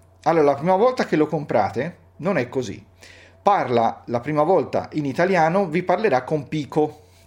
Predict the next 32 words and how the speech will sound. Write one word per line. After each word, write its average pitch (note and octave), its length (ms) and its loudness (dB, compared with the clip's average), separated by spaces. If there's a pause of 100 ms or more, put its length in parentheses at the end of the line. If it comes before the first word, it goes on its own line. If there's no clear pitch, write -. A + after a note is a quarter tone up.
(100)
Non B2+ 200 -10
so C3+ 140 -2
se C3 160 -2
ve B2 80 -2
la B2 80 4
ricordate, A#2+ 640 -2
la A2+ 100 -2
vecchia A2+ 320 -4
voce A2 320 -6
dei G#2+ 140 -8
telefoni G#2+ 400 -6
Android, G#2+ 680 -6
quella C3+ 540 -8
che B2 220 -8
parlava A#2 760 -4
così. A2+ 580 -12 (240)
Ecco, - 320 -14 (340)
parla E3+ 300 2
con C#3 180 -4
quella. G2+ 460 -6 (460)
Appena G3 400 0
poi G3 180 2
si C#3+ 100 -4
connette E3+ 380 0
alla C3 140 4
Wi-Fi, C#3 500 0
si - 160 -6
scarica A#2+ 480 -2
la A#2 120 2
voce. G#2+ 480 -6 (840)
E, G#3+ 420 2
eh, D3+ 460 2